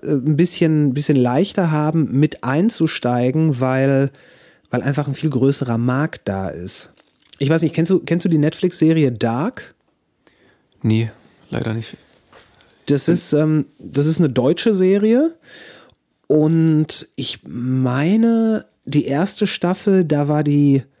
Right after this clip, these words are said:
Speaker 1: die Musik von, ähm, Ben Frost. Und ich weiß nicht, ob der in der zweiten Staffel noch dabei war,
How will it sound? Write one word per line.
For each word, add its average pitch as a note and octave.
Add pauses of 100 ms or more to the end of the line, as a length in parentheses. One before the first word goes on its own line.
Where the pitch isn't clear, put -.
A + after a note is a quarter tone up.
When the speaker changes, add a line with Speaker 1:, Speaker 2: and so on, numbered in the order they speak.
(360)
Speaker 1:
die C3
Musik C3+
von, C#3+
ähm, A#2+
Ben C3+
Frost. - (1400)
Und - (140)
ich A#2+
weiß D#3+
nicht, F#3+
ob D#3+
der D3
in D#3
der D3
zweiten D#3+
Staffel D#3
noch D3+
dabei B2+
war, C#3+